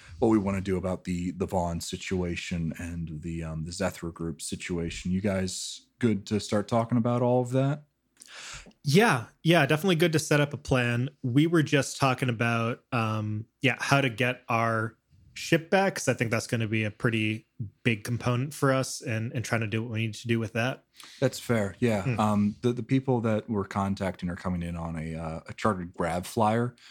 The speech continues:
Speaker 1: that's actually going back to Breeze. If you wanna drop, like,
Speaker 2: Huh.
Speaker 1: get a couple people with you.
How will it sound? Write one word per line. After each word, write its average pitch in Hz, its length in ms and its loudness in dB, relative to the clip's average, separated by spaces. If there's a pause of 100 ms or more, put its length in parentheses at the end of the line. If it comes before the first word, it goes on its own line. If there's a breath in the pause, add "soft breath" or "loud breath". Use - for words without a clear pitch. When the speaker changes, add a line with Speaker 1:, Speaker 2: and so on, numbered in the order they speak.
(140)
Speaker 1:
that's 107 140 -4
actually 101 240 -2
going 92 240 0
back 85 360 -4
to 76 420 -4 (380 soft breath)
Breeze. 92 640 -2
If 76 140 -12
you 92 80 0
wanna 87 160 -2
drop, 82 380 -4 (160)
like, 78 180 -8 (380)
Speaker 2:
Huh. 302 100 0
Speaker 1:
get 143 100 0
a 95 40 -4
couple 92 200 -4
people 90 360 -4
with - 260 -8
you. 92 460 0